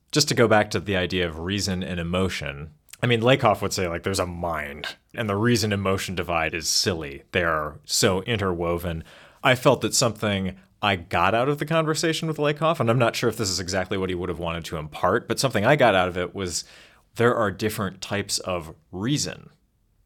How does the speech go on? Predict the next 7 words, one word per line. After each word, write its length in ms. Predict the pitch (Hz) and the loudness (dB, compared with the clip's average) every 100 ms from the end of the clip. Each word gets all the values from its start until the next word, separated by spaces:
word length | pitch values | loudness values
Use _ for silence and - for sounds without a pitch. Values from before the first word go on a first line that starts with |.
| - | -16
totally 400 | - 196 180 151 | 0 2 4 4
different 260 | 135 110 | 2 -2
types 320 | 101 135 143 - | -4 -4 -4 -6
of 120 | 82 | -6
reason. 400 | 78 69 57 60 - - _ | -8 -10 -12 -16 -20 -20 _
And 180 | - 101 | -6 -4
so 520 | - 101 95 92 - | 0 2 2 0 -4